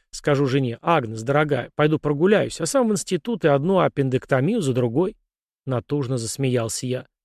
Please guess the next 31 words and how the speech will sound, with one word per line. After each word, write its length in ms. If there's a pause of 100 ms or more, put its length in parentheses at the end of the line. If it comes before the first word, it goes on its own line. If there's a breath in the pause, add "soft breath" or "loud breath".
(600)
"Что 200
касаемо 420
прислуги, 580
то 120
я 120
как 200
бы 120
уже 320 (180)
привёз 360
людей 300
из 100
Тамбова". 580 (1200)
"Я 200
рад, 160
что 180
вы 80
не 100
теряете 420
присутствие 560
духа. 400 (580)
Кстати, 360
к 60
вам 180
завтра 240
могут 260
заявиться 440
жандармы, 540
будут 260
изымать 400
остатки 460
препарата". 720